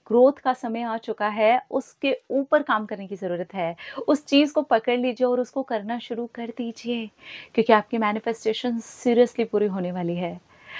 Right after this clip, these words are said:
और आपको रिसीविंग मोड पर आना है, बस इतना करना है आपको। इतना करने के लिए इन छोटी-छोटी चीज़ों को तो पीछे छोड़ ही सकते हैं ना।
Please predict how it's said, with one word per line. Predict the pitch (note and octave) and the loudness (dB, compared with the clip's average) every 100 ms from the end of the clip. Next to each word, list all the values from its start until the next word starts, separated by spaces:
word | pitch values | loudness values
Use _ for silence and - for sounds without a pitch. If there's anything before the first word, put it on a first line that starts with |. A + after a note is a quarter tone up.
| - - - | -12 -2 4
और | G3+ - | 6 8
आपको | G#3+ G#3+ _ C4+ | 6 4 _ -2
रिसीविंग | A#3 A3+ - A#3+ B3+ B3 | -2 -6 -6 -2 0 0
मोड | G#3 F#3 | 0 -2
पर | G#3+ G#3 | -2 -2
आना | F#3 | -4
है, | F#3 F#3 D#3+ - | -6 -8 -10 0
बस | D#3 C#3+ D#3 - - _ _ | 0 0 -8 -20 -20 _ _
इतना | B3 - A3+ | -8 -6 -8
करना | G#3+ F3+ F3+ | -6 -6 -4
है | E3+ | -4
आपको। | E3+ E3+ - - - - - - | -6 -8 -10 -10 -10 -20 -18 -8
इतना | F#3+ G#3 | -2 -2
करने | G#3 A3 A3+ A3 | -2 -4 -4 -4
के | A#3 | -2
लिए | A#3+ | 0
इन | B3 | 0
छोटी-छोटी | A#3 B3+ B3 B3 | 2 2 2 -4
चीज़ों | A3+ B3+ B3 | -2 -6 -2
को | C4 | -2
तो | B3+ | -2
पीछे | C4 B3+ | -2 -2
छोड़ | B3+ C4 | 2 2
ही | C4 | 2
सकते | C4 B3 B3+ | -4 -6 -4
हैं | B3 | -2
ना। | B3+ | -4